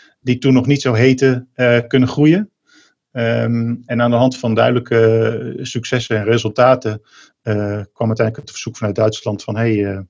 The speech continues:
zou je dit dan ook niet voor het Europese moederbedrijf, eh, willen opzetten?" En dat is ook de hoedanigheid, eh, waarin je mij gezien hebt, eh, Nienke, op dat event. Omdat ik toen bij, eh, Energy, eh, verantwoordelijk was om, om customer experience,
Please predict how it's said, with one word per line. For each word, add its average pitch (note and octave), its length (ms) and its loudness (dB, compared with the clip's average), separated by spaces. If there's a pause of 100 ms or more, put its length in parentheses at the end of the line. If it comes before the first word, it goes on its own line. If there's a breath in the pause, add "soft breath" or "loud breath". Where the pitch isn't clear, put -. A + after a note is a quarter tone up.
(280 soft breath)
zou A#2 260 0
je A2+ 60 4
dit A2 160 0
dan A2+ 120 0
ook A2+ 140 0
niet A2+ 200 -4
voor A2+ 260 0
het G2+ 140 -6
Europese G#2 380 -4
moederbedrijf, B2+ 640 0
eh, A2+ 280 -4
willen A#2 240 -2
opzetten?" B2+ 540 -4 (640 loud breath)
En G#2 200 -8
dat G#2+ 120 2
is - 80 -8
ook G#2+ 140 -2
de G#2 60 0
hoedanigheid, G#2 760 -2
eh, G2 300 -6
waarin G#2 200 -4
je G#2 100 -4
mij G#2 180 -2
gezien A#2+ 260 -2
hebt, A2 220 -2
eh, A2+ 80 2
Nienke, A2 260 -2
op G#2+ 80 -4
dat - 160 -4
event. B2 440 0
Omdat A2 260 -6
ik G#2 100 -10
toen G#2+ 140 -4
bij, G#2 300 0
eh, G2+ 140 -4 (100)
Energy, B2 600 0 (460 loud breath)
eh, G#2+ 420 -2
verantwoordelijk B2 480 2
was B2 220 2
om, A2+ 320 0
om A2+ 220 -4
customer A#2+ 400 -2
experience, B2+ 800 0